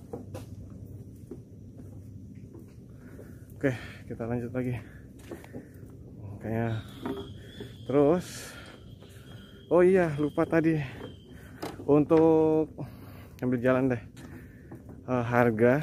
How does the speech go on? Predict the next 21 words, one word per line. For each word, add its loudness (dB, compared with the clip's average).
tiket 6
masuknya 0
itu -2
kalau 2
hal-, 2
hari 2
ini 4
ya, 4
hari 0
libur 4
atau 2
weekend 2
itu 2
tujuh 0
ribu 6
lima 4
ratus. -4
Tujuh 8
ribu 6
lima 8
ratus. 0